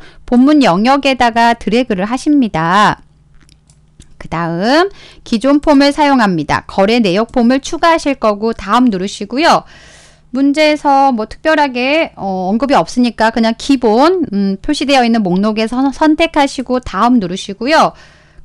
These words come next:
그다음에 현재, 어, 레이블, 어, 폼의 이름을 세부라는 글자만 좀 추가하셔야 될 것 같아요.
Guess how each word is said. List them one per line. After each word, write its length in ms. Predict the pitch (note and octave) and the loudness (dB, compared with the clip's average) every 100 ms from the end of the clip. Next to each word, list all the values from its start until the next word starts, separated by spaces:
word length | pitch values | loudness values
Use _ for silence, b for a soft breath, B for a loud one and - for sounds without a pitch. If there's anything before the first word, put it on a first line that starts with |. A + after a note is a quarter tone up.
| - | -20
그다음에 640 | - B3 B3+ B3+ B3+ B3+ | -6 -2 0 0 0 -2
현재, 720 | B3+ F4+ F4 C#4+ C#4 C#4 B3 | -2 -2 0 0 0 0 -2
어, 280 | - F#3 F3 | -2 0 0
레이블, 480 | F3 G#3 A#3+ A#3 A3 - | 0 0 0 -2 -4 -2
어, 160 | F#3+ | -4
폼의 360 | - E4+ E4+ A#3+ | 0 2 4 2
이름을 520 | F#3+ A3 G3 A#3+ F4+ | 0 0 0 0 0
세부라는 920 | - C#4+ C4 A3+ A3 C#4+ B3 F#3 F#3 | -4 -4 -2 -4 -2 -2 0 0 0
글자만 440 | G#3 A3+ A#3 A#3 G#3+ | -2 -2 0 0 0
좀 180 | G#3 G3+ | -2 -6
추가하셔야 600 | - F4 G#4 G4+ D#4 A#3+ | -6 0 2 2 2 0
될 120 | F#3+ | -2
것 140 | G#3 | -2
같아요. 640 | A#3+ - F3 D#3+ F#3 A#3+ | -4 -4 -4 0 2 2